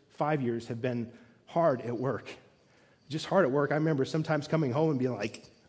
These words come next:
"Does God even know what he's doing? What am I, what am I doing here?" And see, I,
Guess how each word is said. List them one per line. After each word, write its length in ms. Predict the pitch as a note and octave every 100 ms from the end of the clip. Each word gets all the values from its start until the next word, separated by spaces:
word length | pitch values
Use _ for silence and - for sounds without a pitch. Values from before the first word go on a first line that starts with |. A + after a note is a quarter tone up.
| _ _ _ _ -
"Does 180 | B2 G2+
God 280 | A2+ G3
even 240 | G#3 G3 F3+
know 100 | F3+
what 180 | D3+ C3+
he's 140 | A#2
doing? 420 | G2 C#3 A3 D#3+
What 140 | D#3 C4+
am 120 | A#3+
I, 120 | F3
what 280 | C#3 C#3+ F#3+
am 60 |
I 80 | G3+
doing 340 | C3 C3 B3+ G#3
here?" 300 | F#2 F2 - - _ _ _ _ _
And 120 | A2+
see, 260 | - G3+ A3
I, 160 | -